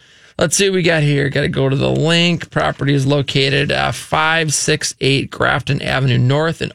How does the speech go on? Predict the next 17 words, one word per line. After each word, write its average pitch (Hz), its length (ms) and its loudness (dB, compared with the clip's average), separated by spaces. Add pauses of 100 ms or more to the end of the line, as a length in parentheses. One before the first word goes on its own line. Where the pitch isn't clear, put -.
Oakdale. 175 640 0 (480)
It 143 140 2
is 143 160 2
a 139 60 4
three-bedroom, 147 560 0
one-bathroom, 143 480 2
one-car 143 320 0
garage, 139 340 0
nineteen 135 380 2
seventy-seven, 147 760 0
built 139 200 0
with 131 80 0
sixteen 135 380 0
hundred 143 280 -2
ten 151 240 -2
square 151 320 0
feet. 208 320 0